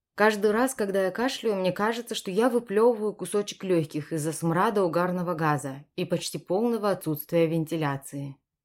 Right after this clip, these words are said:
Здесь внизу жарко, как в парилке, и я чувствую, как маленькие бусинки пота стекают у меня вдоль позвоночника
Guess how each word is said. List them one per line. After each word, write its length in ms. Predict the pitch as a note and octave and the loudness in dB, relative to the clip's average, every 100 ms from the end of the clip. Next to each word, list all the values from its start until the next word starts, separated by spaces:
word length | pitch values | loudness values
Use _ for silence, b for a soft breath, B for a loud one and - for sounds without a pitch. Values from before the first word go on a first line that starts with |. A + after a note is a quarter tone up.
| _ - | _ -8
Здесь 440 | E3 D3 A3 A3 | -4 2 2 0
внизу 580 | F3+ F3+ D#3 A3 D4 C#4+ - | -2 -2 2 2 2 0 -8
жарко, 480 | D#3+ G3 - - D3 | -2 0 -2 -4 -8
как 160 | E3 | -8
в 80 | - | -6
парилке, 580 | G3 F#3 D#3 C3+ C3+ C#3 _ _ _ | -6 -4 -4 -4 -8 -8 _ _ _
и 120 | - | 0
я 120 | F#3+ G3 | 0 2
чувствую, 460 | A#3+ C4+ - G3+ | 0 -2 -2 -4
как 160 | F#3 F3+ | -2 -2
маленькие 520 | F#3+ B3+ B3+ A3+ G3+ | 4 6 4 2 -4
бусинки 480 | E3+ F#3+ F#3 D#3+ D3+ | -4 -6 -6 -4 -4
пота 340 | D3+ B3 B3+ | 0 0 0
стекают 560 | - E3 E3+ F3 F#3 F#3 | -4 -4 -2 -2 -2 -2
у 60 | |
меня 280 | D#3+ D3+ E3+ | 0 2 2
вдоль 300 | F3+ D#3+ D#3 | 0 0 0
позвоночника 920 | D3+ D#3+ D#3+ E3 D3 - C#3 C3+ C3 | 0 -4 -2 0 0 -2 -6 -6 -10